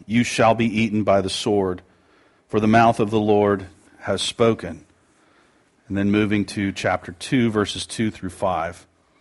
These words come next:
It shall come to pass in the latter days that the mountain of the house of the Lord shall be established as the highest of the mountains, and shall be lifted up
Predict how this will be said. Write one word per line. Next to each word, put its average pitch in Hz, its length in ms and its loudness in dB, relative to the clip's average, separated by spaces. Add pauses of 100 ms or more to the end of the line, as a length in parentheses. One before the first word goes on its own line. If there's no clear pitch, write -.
(720)
It 127 120 -2
shall 151 280 6
come 156 300 6
to - 120 -4
pass 139 640 0
in 120 140 -2
the 117 80 2
latter 127 340 6
days 123 480 2
that 117 140 -2
the 120 80 0
mountain 151 560 4
of 120 120 0
the 110 80 0
house 156 440 0
of 127 100 0
the 107 100 0
Lord 143 460 2 (580)
shall 147 240 4
be 143 140 6
established 160 840 4
as 127 200 0
the 120 100 0
highest - 840 0 (160)
of 120 200 4
the 120 80 2
mountains, 110 760 -2 (640)
and 101 120 -6
shall 131 260 6
be 131 120 4
lifted 123 420 4
up - 460 4